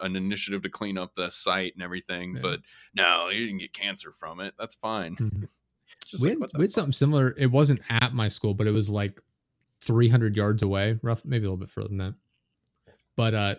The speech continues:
Speaker 2: they, it was this old building which they tore down, where at the time, I mean, this is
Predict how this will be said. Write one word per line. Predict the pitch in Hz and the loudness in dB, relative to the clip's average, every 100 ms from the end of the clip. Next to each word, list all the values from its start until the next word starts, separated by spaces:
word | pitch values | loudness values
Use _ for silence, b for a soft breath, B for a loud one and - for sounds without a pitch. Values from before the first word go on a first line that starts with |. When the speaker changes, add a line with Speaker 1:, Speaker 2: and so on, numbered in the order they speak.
| - | 0
Speaker 2:
they, | 123 120 | 2 2
it | 131 139 | 2 2
was | 117 | 2
this | 117 123 | 0 -2
old | 123 127 104 | -2 -2 0
building | 113 117 104 98 | 2 2 2 0
which | 98 | -2
they | 104 | -4
tore | 98 117 | -2 -2
down, | 104 104 101 95 - _ _ _ _ - | 0 0 0 -4 -6 _ _ _ _ -2
where | 117 113 | 2 2
at | 113 117 | 0 -2
the | 107 | -2
time, | - 139 147 139 120 - _ _ | -4 -2 0 0 -2 -6 _ _
I | 117 113 | -10 -6
mean, | 123 110 | -2 0
this | 107 | 0
is | 98 90 - | -2 -4 -8